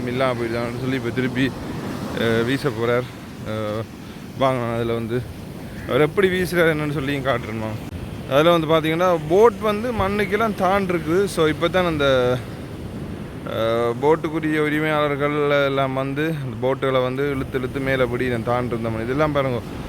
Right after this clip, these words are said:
இந்த அதுல ஒரு பள்ளம் ஒண்ணு தெரியுது. அந்த பள்ளத்துக்கிட்ட வந்து ஃபுல்லாவே புட்டியா இருந்தது. So, கடல் வந்து அடிப்பெடுத்து அப்படியே உள்ளுக்குள்ள வந்துட்டுது.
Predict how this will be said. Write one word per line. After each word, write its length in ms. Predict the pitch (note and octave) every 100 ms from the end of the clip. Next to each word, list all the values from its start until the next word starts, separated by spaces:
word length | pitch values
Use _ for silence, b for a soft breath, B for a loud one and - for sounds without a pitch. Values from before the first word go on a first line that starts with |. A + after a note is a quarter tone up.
| - -
இந்த 220 | A#2+ A#2+
அதுல 180 | A#2+ C3 B2+ B2
ஒரு 180 | B2 B2 B2
பள்ளம் 240 | D#3+ G#3 G3
ஒண்ணு 160 | F3+
தெரியுது. 200 | E3 E3
அந்த 100 | D#3 D#3
பள்ளத்துக்கிட்ட 480 | F3 F3+ F#3 E3 E3+ E3+
வந்து 180 | G#3
ஃபுல்லாவே 460 | F#3 F3+ F3+ F3+ G3 E3+
புட்டியா 340 | E3 F#3 F3+ D#3+
இருந்தது. 320 | C#3+ C3 C#3 A3 B B B B -
So, 80 | A#2 A2+ C#3+
கடல் 280 | E3 G3 F#3
வந்து 140 | G3 E3+
அடிப்பெடுத்து 520 | F3 F#3+ F#3 F3+ G3+
அப்படியே 280 | E3+ E3+ F3 G3 C#3+ - C#3
உள்ளுக்குள்ள 380 | C3 C#3 C3+ C#3+ C3
வந்துட்டுது. 420 | B2+ A#2 A2